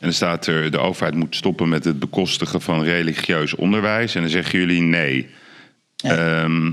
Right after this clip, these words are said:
Speaker 1: dus daar, daar hebben jullie ook een mening over. Is dat
Speaker 2: Ja.
Speaker 1: dan, heb je dat, heb je dit allemaal toegevoegd om in die stemwijzer, zeg maar, op meerdere onderdelen, eh,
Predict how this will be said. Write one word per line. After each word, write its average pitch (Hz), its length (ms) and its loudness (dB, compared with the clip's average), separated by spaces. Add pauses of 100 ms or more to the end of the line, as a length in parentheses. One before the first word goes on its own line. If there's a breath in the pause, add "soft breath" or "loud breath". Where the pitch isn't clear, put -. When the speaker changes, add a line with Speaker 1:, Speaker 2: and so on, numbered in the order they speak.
Speaker 1:
dus 80 140 -4
daar, 85 300 -2
daar 73 160 0
hebben 69 200 0
jullie 87 140 2
ook 110 160 -2
een 71 100 -2
mening 65 360 -2
over. - 440 -2 (200)
Is - 160 -2
dat 110 140 2
Speaker 2:
Ja. 165 60 2
Speaker 1:
dan, 101 340 2
heb 90 180 -2
je 110 100 0
dat, 101 320 -4
heb 101 200 -2
je 110 100 0
dit 107 200 0
allemaal 98 260 0
toegevoegd - 580 -2
om 98 120 2
in 92 100 4
die 87 80 2
stemwijzer, 95 720 0
zeg 90 140 -4
maar, 92 120 0
op 87 100 0
meerdere 92 360 2
onderdelen, 90 800 0
eh, 85 300 0